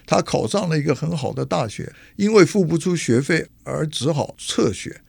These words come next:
不至于这样就好了。他该考的，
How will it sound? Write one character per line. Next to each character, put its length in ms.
不 120
至 260
于 120
这 100
样 160
就 160
好 200
了。 120
他 220
该 240
考 280
的， 180